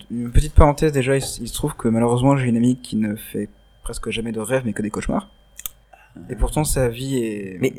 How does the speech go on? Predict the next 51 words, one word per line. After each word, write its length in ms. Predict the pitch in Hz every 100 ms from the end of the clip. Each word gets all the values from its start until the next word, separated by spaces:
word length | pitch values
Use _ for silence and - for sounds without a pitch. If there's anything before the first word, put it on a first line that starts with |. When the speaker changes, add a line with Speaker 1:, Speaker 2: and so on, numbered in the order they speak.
| -
Speaker 2:
est-ce 300 | - 165 -
que 100 | 202
ces 120 | 202
Speaker 1:
bonne. 100 | 160
Speaker 2:
cauchemars, 320 | 156 - 185
du 80 | 160
coup, 160 | - 185
est-ce 140 | 165
qu'elle 240 | - 160 139
en 40 |
fait 140 | 135
souvent 300 | 131 160 170
ou 40 | 135
pas ? 140 | 92 - -
Speaker 1:
Oui, 120 | 147 - _ -
toutes 80 |
Speaker 2:
Ah 60 | 120
Speaker 1:
les, 60 | 104
Speaker 2:
ouais. 40 |
Speaker 1:
toutes 140 | 90 -
les 60 |
nuits. 120 | 123 - - - _ - _
Speaker 2:
Ah 120 | -
ouais. 120 | 202 170
Speaker 1:
Ah 120 | 135
ouais. 80 | - - _ _ - -
Speaker 2:
Mais 80 | 151
du 100 | 156
coup, 100 | 226
des 120 | 196
cauchemars 400 | 170 151 139 165
genre 180 | 139 113
sueur 340 | - 147 151 139
et 60 |
tout 160 | 147 214
ou ? 400 | 208 185 151 135 127 - -
Speaker 1:
Euh, 460 | 139 131 131 127
souvent. 400 | 127 - 123 - - - - _ _
Speaker 2:
Ah 120 | - -
ouais. 80 | - _ _ _
Speaker 1:
Ça 160 | - 117
l'empêche 180 | 117
de 40 | 120
dormir. 260 | 110 110 - _ _ _ _ _
Et, 340 | 135 139 139 135
euh, 340 | 123 117 113 110 104 98 - - -
ensuite, 640 | 107 - 151 175 _ - 185 - _ _ _ - - - -
donc 160 | 113
ça 100 | 120
tu 160 | 113 - -
parlais. 680 | 107 110 110 120 139 147